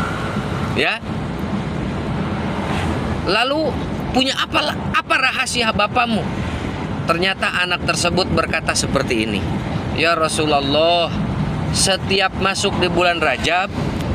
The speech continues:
bapakku sering berkata seperti ini, 'Aku pernah ber-, aku pernah mendengar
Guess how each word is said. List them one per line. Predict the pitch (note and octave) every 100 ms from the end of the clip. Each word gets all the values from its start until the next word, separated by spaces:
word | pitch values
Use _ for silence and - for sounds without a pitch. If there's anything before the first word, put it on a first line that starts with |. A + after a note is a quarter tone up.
| -
bapakku | F3+ F3+ G#3 G#3 A3+
sering | - G#3 G3 F#3+
berkata | F3+ F3+ F3 D#3+ D3 C#3
seperti | D3+ C#3 C3 B2 A#2
ini, | G#2+ F#2+ - - -
'Aku | F3+ G#3 A3 G#3+ F#3
pernah | G#3 G3 G3+ F3+ F3+
ber-, | F#3+ F#3 F#3 F3 F3 D#3+ E3 D#3+ -
aku | - G3 - G#3+
pernah | - G3 G3
mendengar | F#3 F3+ F3 G#3+ A3+ D3+